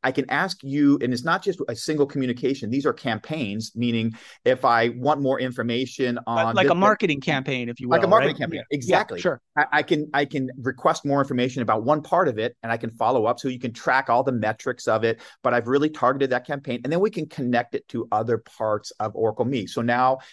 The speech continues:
Speaker 1: if it's a journey for someone in a new benefit program or a new, you know, launch of some clothing line that I want them to go look at,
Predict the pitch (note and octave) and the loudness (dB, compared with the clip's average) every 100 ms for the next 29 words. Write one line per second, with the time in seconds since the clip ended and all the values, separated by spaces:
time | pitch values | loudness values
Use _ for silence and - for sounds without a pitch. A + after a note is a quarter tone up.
0 | _ B2 A2+ A2+ A2+ A2 G#2+ B2+ C3 C3 | _ -4 -4 -2 -2 -4 -2 2 2 2
1 | A#2 A2+ - A#2+ A2 A2 G#2+ C3+ A#2 A#2 | -2 -4 -4 0 2 2 0 -2 0 0
2 | A2+ A#2 A2+ A2+ A2+ A#2 A2 G#2+ A#2 A2+ | -2 -4 -6 -4 -4 -4 -4 -2 -2 0
3 | A#2+ A#2+ A#2+ - - A2+ A2 A#2 A2+ A2+ | 0 0 -2 -4 0 2 2 2 2 0
4 | G#2 G#2+ G#2+ A2 A2+ A2+ A2+ - - _ | 0 0 0 -2 0 0 -4 -10 -20 _
5 | A#2+ G#2+ G#2 G2+ A2 A#2 A#2+ A#2 A#2 - | -8 -2 -2 -2 0 4 6 4 0 -2
6 | A2 G#2+ - A2+ A2 A2 G2+ - C3+ C3+ | -2 -2 -2 -2 0 -6 -8 2 4 4
7 | B2 A2+ A2+ A2+ A2 G#2+ A#2+ A#2 A#2 A2 | 4 2 2 2 0 0 -2 -2 -4 0
8 | A2+ G#2+ G#2+ A#2+ B2+ | -2 0 0 0 0